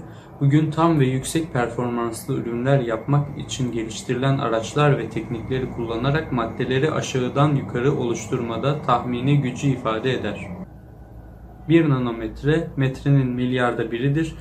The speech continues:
Tipik karbon-karbon bağ uzunluğu ya da bir moleküldeki atomların arasındaki boşluk sıfır nokta on iki ile sıfır nokta on beş nanometre arasında değişiklik gösterir ve bir D N A çift sarmalı yaklaşık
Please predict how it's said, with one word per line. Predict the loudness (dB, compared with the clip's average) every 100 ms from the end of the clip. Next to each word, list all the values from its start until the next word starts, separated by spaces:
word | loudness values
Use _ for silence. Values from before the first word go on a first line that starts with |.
| -16 -16
Tipik | -10 -4 -4 0
karbon-karbon | 2 2 2 2 2 2 2 4 6 6
bağ | 6 6 6
uzunluğu | 0 -4 -4 0 2 2
ya | 0
da | -2 0
bir | 0
moleküldeki | 2 0 -2 -4 -6 -8 -6 -8 -4 -6
atomların | -4 -6 -2 2 2
arasındaki | 2 -2 -4 -6 -6 -6 -2 0
boşluk | 0 -4 -2 -4 -4 -16 -18 -14
sıfır | -8 -4 2 4 4
nokta | 0 -4 0
on | 6 6
iki | 6 2
ile | 0 0 0 0 -2
sıfır | -6 -2 0 0
nokta | -2 -4 -4
on | 2 2 4
beş | 0 0
nanometre | -2 -2 -2 -4 -2 0
arasında | 0 -2 -2 -2 0
değişiklik | -2 -2 -8 -4 -4 0
gösterir | -2 -2 -2 0 -2 -4 -10 -4 0
ve | 4
bir | 4 4
D | 2 2
N | 0
A | 0 4 2
çift | 2 -2 -4
sarmalı | -6 -4 -2 -2 2
yaklaşık | 4 4 0 -4 -4 -4